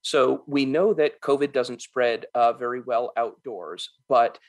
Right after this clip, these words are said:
when you're on a sports team, you're not just spending time on the football field or the soccer pitch outside. You're spending time in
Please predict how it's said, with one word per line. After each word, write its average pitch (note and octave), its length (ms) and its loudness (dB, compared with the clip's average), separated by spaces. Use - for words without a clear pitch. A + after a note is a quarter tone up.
when C#3 200 2
you're C3 200 2
on E3 180 2
a C3+ 40 -6
sports - 380 -8
team, A#2+ 460 -10
you're C3 160 0
not E3+ 240 0
just C#3 140 -8
spending B2+ 360 -6
time B2+ 460 -4
on A#2+ 300 -2
the - 80 -16
football C#3+ 520 -4
field C3 360 -8
or A2 80 -8
the - 80 -16
soccer D#3 440 -2
pitch - 440 -8
outside. B2 560 0
You're A#2 80 -14
spending B2 400 -10
time A2 440 -8
in A2 260 -12